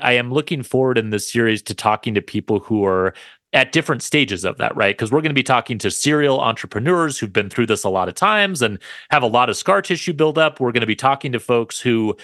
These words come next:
uh, walked away from companies that are still, uh, doing well and are still in business because just personally for them, they couldn't kind of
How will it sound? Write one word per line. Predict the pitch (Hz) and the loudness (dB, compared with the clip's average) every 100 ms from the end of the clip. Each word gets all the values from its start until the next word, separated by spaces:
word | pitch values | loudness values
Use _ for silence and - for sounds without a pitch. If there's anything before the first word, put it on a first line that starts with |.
| - - - | -20 -16 -2
uh, | 107 98 - | 2 2 0
walked | 120 127 151 - | 2 2 2 0
away | 143 117 120 151 | 0 2 2 0
from | 156 123 | -2 -6
companies | - 123 123 120 104 | -4 -4 0 -2 2
that | 107 | 2
are | 101 | 2
still, | - - 139 131 123 120 117 - - - | 0 -2 2 4 2 0 -4 -10 -20 -6
uh, | - 104 95 | 0 2 2
doing | 95 156 151 117 | 0 0 0 0
well | 113 127 135 | 2 2 2
and | 120 | 0
are | 104 | -2
still | - 135 127 | -2 0 0
in | 143 120 107 | 0 -4 0
business | 113 117 127 123 | 0 0 0 -2
because | - 117 117 107 101 92 _ - - | 0 0 2 2 0 -8 _ -16 -4
just | 131 - | -4 2
personally | 147 139 - 135 | 0 2 -2 -2
for | 123 117 | 0 0
them, | 104 110 117 | 2 2 2
they | 113 104 | 0 0
couldn't | 123 107 107 | 0 -4 -6
kind | - 110 104 | -2 2 2
of | 95 | 0